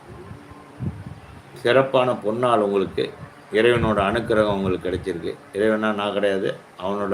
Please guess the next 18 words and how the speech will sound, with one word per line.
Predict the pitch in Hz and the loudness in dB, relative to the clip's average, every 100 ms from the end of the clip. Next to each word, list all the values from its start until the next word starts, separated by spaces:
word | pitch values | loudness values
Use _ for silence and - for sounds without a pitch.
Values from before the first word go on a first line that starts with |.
| 95 | -2
அனுக்கிரகம். | 90 92 90 - - - - - - - - - - - - - - - - - - | -2 -6 -8 -12 -20 -20 -20 -20 -20 -20 -20 -20 -20 -20 -20 -20 -20 -20 -20 -20 -2
ஜோதி | 107 127 131 135 135 123 104 - - - - - - - - | 4 6 6 6 6 6 6 0 -8 -18 -20 -20 -20 -20 -4
கென்னடி, | 101 117 117 101 92 87 | -2 0 0 0 -2 0
ஜான் | 104 131 139 - | 2 2 2 0
கென்னடி | 104 92 85 - | -2 -2 -6 -8
வாங்க. | 87 92 90 87 - - | -10 -8 -8 -10 -12 -10
ஐயா | 98 110 120 127 | -2 2 4 6
வணக்கம். | 110 107 - 104 98 | 4 0 -2 -4 -4
வணக்கம் | 104 98 104 98 | -4 -6 -6 -6
ஐயா. | 90 90 - - 87 95 | -6 -8 -10 -16 -10 -2
ஜூன் | 127 165 151 - - - | 2 2 0 -6 -16 -2
டி | 127 | 2
என் | 131 110 | 2 2
பி | 113 107 | -2 -2
சி | 131 110 - | -2 -4 -2
கவர்மெண்ட் | 101 117 113 95 95 | -2 0 -4 -6 -8
ஜாப். | 87 - - - - - - - - - - - - - - - - - - - - - - - - - - - - 143 - - - - - - - | -8 -10 -18 -20 -20 -20 -20 -20 -20 -20 -20 -20 -20 -20 -20 -20 -20 -20 -20 -20 -20 -20 -20 -20 -20 -20 -20 -20 -20 -20 -20 -20 -20 -20 -20 -8 -2
கண்டிப்பா | 123 143 139 143 | 0 2 2 6